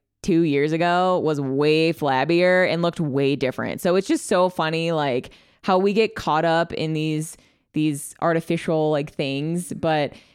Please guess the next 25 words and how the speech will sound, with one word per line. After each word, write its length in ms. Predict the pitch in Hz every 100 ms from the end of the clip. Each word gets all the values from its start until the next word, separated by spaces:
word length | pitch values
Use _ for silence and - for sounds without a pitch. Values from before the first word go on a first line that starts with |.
| _
it, 240 | - 185 - 87
i-, 80 | -
if 220 | 101 175
you 160 | 196 202
really 380 | 165 202 214 233
make 180 | 220 190
your 140 | 175
goals 480 | 151 135 151 160 160
and 160 | 151 139
training 540 | 147 143 139 139 135 - _ -
around 760 | 165 156 143 143 151 147 143 - -
something 640 | - - 190 214 233 226
that 120 | 208
you 120 | 175
can 120 | 180 170
progress 500 | 170 - 151 147 -
towards 540 | - 143 160 208 208
versus 360 | 170 160 165 156
just, 220 | 160 -
like, 160 | 151 -
"I 80 | 170
wanna 180 | 175 156
look 240 | 147 -
this 180 | 190 -
way," 380 | 214 214 226